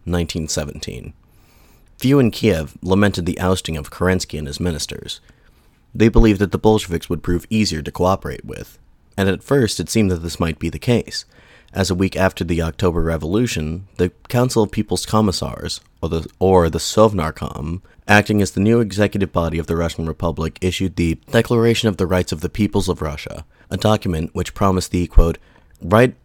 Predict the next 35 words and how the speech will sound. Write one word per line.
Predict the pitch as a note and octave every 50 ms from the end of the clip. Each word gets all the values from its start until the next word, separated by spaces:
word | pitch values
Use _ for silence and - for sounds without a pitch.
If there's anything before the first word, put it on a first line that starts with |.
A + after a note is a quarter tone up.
| _ -
of | A2 G#2 G2+
the | F#2 F#2
peoples | - - A2+ A2 - A2+ A2 -
of | G#2+ F2 F2
Russia | F2 F2 F2 - F#2 F2
to | - F2+
self-determination, | E2+ - - F#2 F#2 - F#2 - - F#2+ F#2 F2+ E2 D#2+ D#2+ - - E2+ F2 F2+ F2+ - -
even | F#2+ G2 A2 A2
to | - A2
the | F2 -
point | - - F#2+ F2+
of | E2 -
separation | - - G2 - - F#2+ F2 E2 D#2+ - F2+ F2 F2+ - -
and | E2+ E2+ E2 - - -
the | - D#2
formation | - - G2 G#2 G#2+ G2+ F#2+ F#2 - - G#2+
of | F#2+ D2+ F2
an | F2+ - -
independent | - G2 F2+ F#2+ - - - E2+ E2+ D#2+ C#2+
state," | - - - - D2 - - - - - - _ _ _ _ _ _ _
end | F2 F2+ D#2+ C#2+
quote. | - - D#2+ - - - - _ _ _ _ _ _ _ _ _ _ _ - _ _ _ _ _
It | - A2+
was | G2+ G2+ G#2+
in | G#2 G2+
this | A2 A#2 -
context | - - G2 F#2+ F2 - - F2+ F#2+ - -
that | F#2 -
the | - F2
Central | - - G2 F2+ - F2+ E2 D#2+
Rada | F2 F2+ F2+ E2 E2 -
issued | - F2 - - F#2 E2
its | F2 D#2+ - - -
Third | - F#2+ F#2 F#2 E2+
Universal, | E2+ F2 E2 D#2+ D#2+ - F2+ F2 E2+ - - - - -